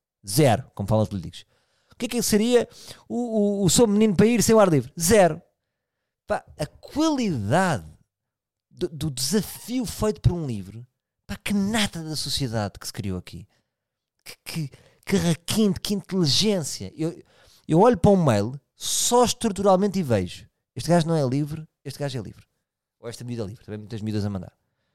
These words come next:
Pá, obrigado mesmo. Do fu-, e sinto que vocês estão comigo. E é um exemplo prático de como realmente o ar livre é muito importante na minha vida. O que é que se, eu não sei se eu, imaginem que eu não tinha o ar livre e agora fazer o São Menino para ir,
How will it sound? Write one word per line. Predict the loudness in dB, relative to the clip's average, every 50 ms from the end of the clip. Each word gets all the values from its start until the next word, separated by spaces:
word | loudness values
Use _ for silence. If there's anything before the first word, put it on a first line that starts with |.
| _ _ _ _ _ _ _ _ _ _ _ _ _ 0
Pá, | 2 4
obrigado | 4 6 4 4 4 4 2 2 2 0
mesmo. | -2 -4 -4
Do | -6 -8
fu-, | -10 -10 -12 -10
e | -10
sinto | -8 -8 -8 -8 -4
que | -2
vocês | -2 -2 0 0 -2 -2
estão | 0 0 0 0
comigo. | -2 -2 -2 -2 -2 -2 -6 -10 _ _ _ _ _ _ _ _ _ _ _ _ _ _ _ _ _ _ _ _ _ _ _ _ _ _ _ _ _ _ _ _ _ _ _ _ _ _
E | -10 -2 2 4
é | 4 4
um | 4
exemplo | 4 4 2 2 0 0 -4 -8 -4 _
prático | 2 2 2 2 -2 -6 -12 -12 _ -18 -20 -20 _ _ _ _ _
de | -14 _
como | 0 2 2 2 2
realmente | 0 0 0 0 -2 -4 -4 -4
o | -2 -2
ar | -2
livre | 0 -2 -2 -2
é | -4
muito | -4 -8 -10
importante | -10 -10 -10 -10 -10
na | -10 -10
minha | -8 -8 -6
vida. | -8 -8 -10 -12 -16 _ _ _ _ _ _ _ _ _ _ _
O | -20 -18
que | -8 -6 -6 -4
é |
que | -4 -4
se, | -6 -6 -8 -10 _ _ _ _ _ _ -4
eu | -2
não | 0 2
sei | 2 2 0
se | 0 0 -2
eu, | -4
imaginem | -4 -4 -4 -4 -4 -4 -4 -6
que | -4
eu | -6 -6
não | -6
tinha | -6 -6 -4
o | -4
ar | -4 -4
livre | -4 -8 -10 -8 -4
e | -2 0
agora | 0 0 0
fazer | -2 -4 -4 -4
o | -4
São | -4 -6
Menino | -6 -6 -6 -6
para | -8 -8
ir, | -8 -10